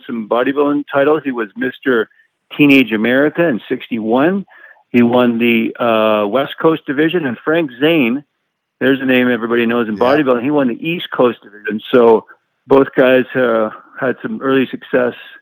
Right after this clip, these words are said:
Speaker 1: in bodybuilding, and like you said, Billy Graham was actually very strong. He actually bench pressed six hundred five pounds.
Speaker 2: Oh.
Speaker 1: I think in, um, a lot of weight.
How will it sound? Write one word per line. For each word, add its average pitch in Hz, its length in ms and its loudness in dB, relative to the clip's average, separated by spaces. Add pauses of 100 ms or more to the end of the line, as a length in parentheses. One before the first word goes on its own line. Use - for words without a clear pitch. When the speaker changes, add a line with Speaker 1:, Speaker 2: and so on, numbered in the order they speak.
(520)
Speaker 1:
in 117 280 -2
bodybuilding, 147 680 2
and 113 160 -2
like 113 160 -2
you 117 140 -12
said, 123 220 0
Billy 151 160 2
Graham 143 240 2
was 127 100 -2
actually 123 400 -6
very 139 220 0
strong. 120 380 -8
He 123 200 -4 (420)
actually 151 260 -2
bench 139 320 -2
pressed 117 220 -2 (100)
six 147 160 -6
hundred 123 240 -4
five 104 300 -4
pounds. 139 500 -2 (160)
Speaker 2:
Oh. 117 500 -8
Speaker 1:
I 117 40 -6
think 123 220 -4
in, 117 300 2
um, 107 400 0 (840)
a 123 60 -8
lot 135 340 2
of 131 80 4
weight. 139 340 4